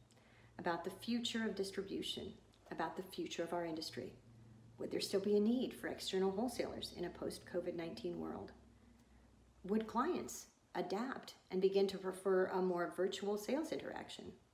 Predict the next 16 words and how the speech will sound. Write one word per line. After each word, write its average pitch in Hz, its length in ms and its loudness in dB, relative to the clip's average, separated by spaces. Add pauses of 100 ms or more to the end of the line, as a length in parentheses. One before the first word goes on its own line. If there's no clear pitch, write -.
(1300)
What 233 280 4
types 277 340 -2
of 226 120 4
investments 196 760 2
in 185 100 4
technology 185 1000 -2 (580)
would 208 140 0
be 196 140 4
needed 208 460 0 (520)
to 226 100 -2
compete 220 440 0
effectively 185 640 0
in 160 80 -2
a 165 40 -4
virtual 175 500 -2
world? 165 420 -8